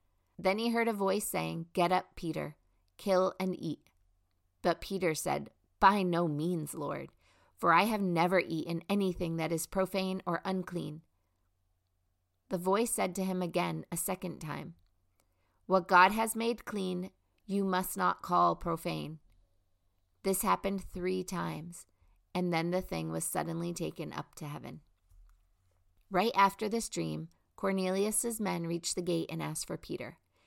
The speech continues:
Peter went down to meet Cornelius and asked why they sent for him. Cornelius explained the angel, and that is when Peter said to them,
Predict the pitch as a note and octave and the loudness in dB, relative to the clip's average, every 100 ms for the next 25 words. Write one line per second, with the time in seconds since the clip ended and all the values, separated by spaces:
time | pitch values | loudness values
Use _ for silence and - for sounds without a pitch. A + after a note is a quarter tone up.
0 | _ _ - A#3+ C4+ C4+ C4 G#3+ F3+ F#3+ | _ _ 0 4 6 4 0 0 0 0
1 | G3 F#3 F#3 - G3+ G3 F3 D#3+ D3+ D#3+ | -2 -4 -4 -6 -4 -2 -4 -4 -6 -6
2 | - F#3 - F3 F#3 F#3+ E3 E3 E3+ G3+ | -4 -4 -2 -2 -2 -2 -2 -2 -2 -4
3 | G3 - D#3+ D3+ D3+ - _ _ _ _ | -6 -8 -8 -8 -10 -16 _ _ _ _
4 | _ _ - G#3+ G#3+ A3 A#3 B3 C4 - | _ _ -6 -2 -2 0 0 0 -2 -6
5 | - F#3 F#3+ G3 - F3+ E3+ E3 E3 E3 | -4 -2 -2 -2 -4 -4 -2 -4 -4 -8
6 | _ _ _ _ - G#3+ G3+ F#3+ G3 G3+ | _ _ _ _ -8 -2 2 2 2 -2
7 | G3+ G#3 G3 F3+ F#3 F#3 E3 D3+ E3 D3+ | -2 -4 -4 -2 -2 -2 -2 -4 -6 -8
8 | D3 | -8